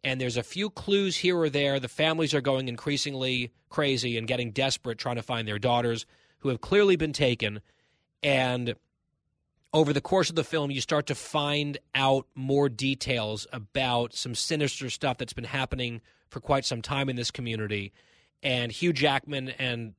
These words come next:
the other parents, but particularly Hugh Jackman's character, is doing everything within his power, legal and beyond, to try to get these girls back. And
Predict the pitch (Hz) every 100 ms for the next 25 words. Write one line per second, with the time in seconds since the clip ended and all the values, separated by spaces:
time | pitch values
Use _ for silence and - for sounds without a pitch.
0 | - 135 143 131 139 120 113 - 113 127
1 | - 151 131 127 117 - 123 117 110 -
2 | 110 107 - 160 147 123 120 113 - _
3 | _ _ _ - 139 131 117 - _ -
4 | 160 147 139 _ 165 165 165 165 156 143
5 | 143 127 127 - 131 120 104 107 110 131
6 | 143 143 123 123 120 120 110 110 104 -
7 | 123 117 117 120 104 120 107 101 117 120
8 | 147 - _ _ _ _ 151 139 131 127
9 | 120